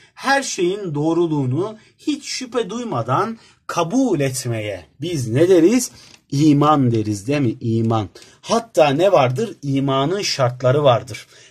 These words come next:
Nedir? Allah'a iman gibi ya da peygamberlere iman, meleklere iman, kitaplara iman gibi imanın şartları vardır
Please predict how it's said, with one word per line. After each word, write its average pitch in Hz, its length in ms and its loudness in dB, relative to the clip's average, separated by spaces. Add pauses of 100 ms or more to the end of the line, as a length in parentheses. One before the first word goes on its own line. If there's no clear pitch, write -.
(120)
Nedir? 147 420 0
Allah'a 131 640 2
iman 127 540 0
gibi 104 300 -10 (380)
ya 127 160 2
da 139 140 6
peygamberlere 131 840 2
iman, 123 380 2
meleklere 127 680 0
iman, 127 420 0
kitaplara 127 840 0
iman 127 580 -4
gibi 120 380 -4 (380)
imanın 139 840 -2
şartları 127 800 -4 (180)
vardır 127 580 -2